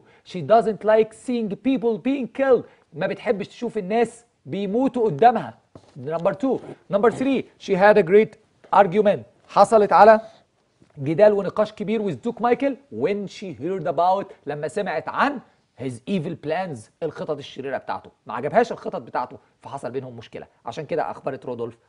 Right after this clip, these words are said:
راسندل. لكن الإجابة السهلة قوي، she doesn't like to see people being killed in front of her،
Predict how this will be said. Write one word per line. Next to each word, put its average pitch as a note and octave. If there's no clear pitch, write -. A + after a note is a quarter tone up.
راسندل. B2+
لكن D#3
الإجابة C3+
السهلة E3
قوي، G#3+
she F#3+
doesn't D#3
like E3
to D3+
see G3+
people E3
being F3
killed B3
in D#3+
front C#3+
of G#2+
her، F2+